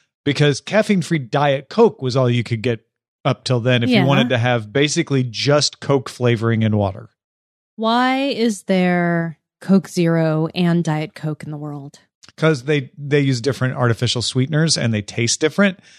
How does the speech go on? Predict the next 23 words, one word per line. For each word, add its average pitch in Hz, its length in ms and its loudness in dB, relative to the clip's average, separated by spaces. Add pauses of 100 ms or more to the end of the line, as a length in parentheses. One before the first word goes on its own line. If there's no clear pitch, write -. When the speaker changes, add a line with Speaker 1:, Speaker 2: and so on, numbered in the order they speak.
(180)
Speaker 1:
And 113 140 -4
Coke, 190 460 0
being 131 300 0
very 120 200 0
wise, 127 520 0
said, 113 340 0 (280)
"A 113 80 -6
lot 226 180 2
of - 60 0
people 135 300 0
just 139 460 -2
like 143 280 0
Diet 127 320 0
Coke. 143 340 0 (220)
If 190 160 2
we 127 140 2
Speaker 2:
Mm-hmm. 160 60 -4
Speaker 1:
change 185 560 0
the 131 100 -2
Diet 131 400 0
Coke 214 300 0
fl-, 123 240 -6 (180)
uh, 127 460 0